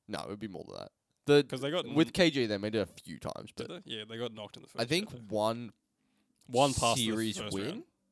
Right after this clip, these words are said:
Speaker 2: One
Speaker 1: Yeah.
Speaker 2: series win. Yeah, that's
Speaker 1: Yeah.
Speaker 2: right. So, yeah, it's been a tough look for the Timberwolves, uh, since he's been there. Um,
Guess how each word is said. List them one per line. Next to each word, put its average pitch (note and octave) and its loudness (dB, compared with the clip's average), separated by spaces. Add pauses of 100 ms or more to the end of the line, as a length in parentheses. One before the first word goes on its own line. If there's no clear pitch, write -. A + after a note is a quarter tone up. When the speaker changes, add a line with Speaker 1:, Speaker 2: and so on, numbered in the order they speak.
(400)
Speaker 2:
One C3 -2
Speaker 1:
Yeah. G#2 6
Speaker 2:
series A2 -2
win. G#2 -16
Yeah, G#2+ -16
that's A#2 -6
Speaker 1:
Yeah. G#2 0
Speaker 2:
right. G#2 -8 (320)
So, A#2 -2
yeah, A#2 -6
it's G2+ -12
been F3 2
a D3+ 0
tough - -2
look A2+ -2
for - -12
the G#2 -16
Timberwolves, G#2 -10 (100)
uh, G#2+ -10
since G#2+ -12
he's G#2+ -12
been G#2+ -18
there. G#2+ -16 (380)
Um, A2+ -6